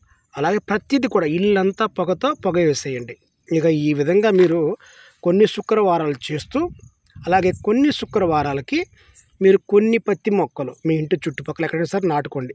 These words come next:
ఒక రెండు మూడు మొక్కలు నాటుకోండి, సరిపోతుంది. ఈ విధంగా మీరు చేస్తూ ఉన్నట్లయితే ఖచ్చితంగా మీ యొక్క ఆర్థిక ఇబ్బందులు ఏమైతే ఉన్నాయో అవన్నీ కూడా తొలగిపోతాయి. మీరు ఆర్థికంగా చాలా బలపడతారు.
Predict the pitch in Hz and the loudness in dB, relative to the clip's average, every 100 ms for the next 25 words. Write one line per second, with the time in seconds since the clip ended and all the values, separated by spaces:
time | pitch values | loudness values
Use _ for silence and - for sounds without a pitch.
0 | - 151 143 143 143 135 135 139 196 165 | -12 -8 -6 -4 -4 -4 -6 -4 -2 -2
1 | 135 131 123 135 127 135 127 120 - _ | -2 -8 -10 -10 -10 -12 -10 -16 -20 _
2 | _ _ _ - - - 156 151 165 196 | _ _ _ -20 -10 0 2 2 2 4
3 | 190 160 127 - 156 - 151 135 131 117 | 4 2 0 -4 -4 -2 -4 -2 -4 -6
4 | 123 120 139 156 - - _ _ 143 - | -8 -4 -4 -4 -8 -20 _ _ -14 -12
5 | - 240 226 214 208 208 208 _ - 165 | -6 -2 0 2 0 -2 -8 _ -4 0
6 | 165 - 165 - 170 185 170 185 180 165 | 0 -2 -8 -4 -2 -2 0 0 2 0
7 | 147 151 156 165 165 131 147 151 143 147 | -2 -4 -2 -2 -2 0 0 0 -2 -4
8 | 127 135 185 320 - - - - 151 135 | -4 -2 -2 -2 -10 -20 -20 -12 -8 -6
9 | 127 139 165 190 185 160 147 131 131 - | -6 -4 4 4 4 0 0 -4 -8 -18
10 | _ _ 156 147 131 139 127 131 - 151 | _ _ -4 -2 -4 -8 -6 -10 -8 -2
11 | 156 143 147 160 165 165 160 151 - 131 | 0 0 -2 -2 -6 -4 -6 -6 -8 -8
12 | 131 117 127 160 - - 123 | -8 -8 -6 -4 -4 -4 -12